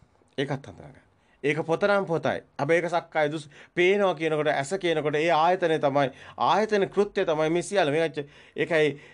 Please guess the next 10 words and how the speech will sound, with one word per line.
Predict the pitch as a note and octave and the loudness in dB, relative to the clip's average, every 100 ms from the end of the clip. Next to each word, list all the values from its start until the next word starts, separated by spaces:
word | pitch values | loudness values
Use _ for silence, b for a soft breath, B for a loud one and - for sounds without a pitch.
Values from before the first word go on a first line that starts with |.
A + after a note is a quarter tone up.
| B | B
චක්කුංච | D3+ D3 A#3+ A3+ G#3 | -4 -2 -2 0 0
පටිච්ච | D#3 D3+ G3+ - E3 | 0 0 -2 0 2
රූපේච | E3 F#3+ G3 F#3+ | 2 2 2 4
උපජ්ජේ | E3 C#3+ G3+ F3+ F3 | 2 2 0 4 2
චක්කු | D#3 D#3+ - G3+ | 2 -2 0 2
විඤ්ඤාණ | F#3 F3+ F3 | 4 2 2
තින්නම් | F3 F3+ F3 | 0 0 0
සංගති | E3+ E3+ E3+ E3+ | -2 -4 -4 -4
පස්සෝ | E3 E3 - | -6 -6 -12
කිව්වේ. | G2+ G#2 | -16 -16